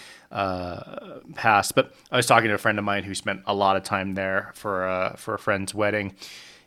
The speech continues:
who is originally from Croatia, he said, he kinda joked that if you asked the average American where, where Croatia is, they'd probably put it somewhere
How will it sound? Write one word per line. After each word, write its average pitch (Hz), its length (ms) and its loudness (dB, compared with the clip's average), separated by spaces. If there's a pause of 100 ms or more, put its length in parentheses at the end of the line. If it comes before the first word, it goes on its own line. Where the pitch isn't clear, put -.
(120)
who 107 160 -4
is 98 100 -6
originally 92 240 -6
from 104 160 -14
Croatia, 104 600 -4 (840)
he 135 240 -4
said, 123 440 2
he 120 120 -4
kinda 123 200 6
joked 104 440 -2
that 104 100 -2
if 98 80 -2
you 110 140 2
asked 104 200 0
the 110 120 -2
average 98 240 0
American 98 520 -4
where, 95 200 0 (180)
where 104 220 -4
Croatia 98 720 -4
is, 110 200 -2
they'd 98 220 -4
probably 95 460 -4
put 101 240 -8
it - 120 -6
somewhere 92 680 -4